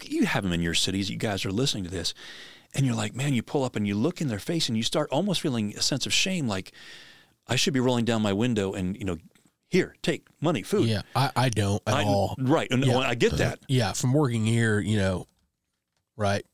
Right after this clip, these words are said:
Speaker 1: How it can be manipulative.
Speaker 2: Oh, it's highly manipulative.
Speaker 1: Yeah.
Speaker 2: And, and we're trying to work with the city council and the mayor's office to, um, make a, a city ordinance that says no more panhandling, you know, channel money into the mission and let us do our jobs.
Speaker 1: Yeah.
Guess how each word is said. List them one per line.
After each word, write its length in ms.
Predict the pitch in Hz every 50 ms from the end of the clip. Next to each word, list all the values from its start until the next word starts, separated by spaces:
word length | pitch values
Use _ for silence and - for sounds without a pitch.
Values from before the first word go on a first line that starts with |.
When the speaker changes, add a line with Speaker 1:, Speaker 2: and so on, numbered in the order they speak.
| - -
Speaker 1:
How 160 | - 139 135
it 80 | 123 -
can 160 | - 127 113
be 140 | 117 120 113
manipulative. 760 | 113 113 107 120 156 - - 101 92 87 - - 95 98 - -
Speaker 2:
Oh, 140 | 156 156 131
it's 100 | 120 -
highly 320 | 127 131 135 135 120 110
manipulative. 500 | 107 107 107 104 98 117 110 107 107 113
Speaker 1:
Yeah. 120 | 113 107 151
Speaker 2:
And, 100 | 156 123
and 120 | 127 135 139
we're 140 | 143 143
trying 500 | 131 - - 147 139 139 143 135 135 123
to 180 | 113 120 110 104
work 240 | 98 117 123 123 -
with 120 | 117 104
the 100 | - 98
city 300 | - - - 120 110 113
council 720 | 101 - 113 107 110 113 107 - 104 98 98 98 - _ _ _ -
and 160 | 110 104 104
the 60 | 101
mayor's 400 | 101 107 104 104 101 101 98 107
office 400 | 101 98 95 - 98 101 - -
to, 340 | - - 104 101 101 95 92 - - - - _ _ _ _ _ _ -
um, 360 | 95 95 95 92 95 92 92 _ _ _ _ _ _ _ _ _ _ _ _ _ _ _ _ _
make 240 | - 123 127 120 -
a, 140 | 113 104 - _ -
a 80 | - 107
city 240 | - - 120 107
ordinance 400 | 107 107 107 98 98 95 92 -
that 80 | - 101
says 240 | - - 113 95 92
no 160 | 104 104 101
more 180 | 95 98 98 95
panhandling, 760 | - 107 101 98 95 101 104 101 98 101 98 98 98 98 104 - - _ _
you 140 | 104 104 101
know, 220 | 98 95 - - - - -
channel 320 | - - 131 139 147 139 131
money 300 | 127 123 123 117 113 110
into 240 | 107 104 - - 107
the 100 | 98 98
mission 480 | 95 98 98 95 - - 104 98 101 -
and 200 | - 104 104 104
let 180 | 98 101 101
us 220 | 98 98 98 - -
do 240 | - 104 104 98 101
our 180 | 101 101 98
jobs. 540 | 90 - 95 104 110 107 107 101 110 - 101
Speaker 1:
Yeah. 240 | 98 90 87 85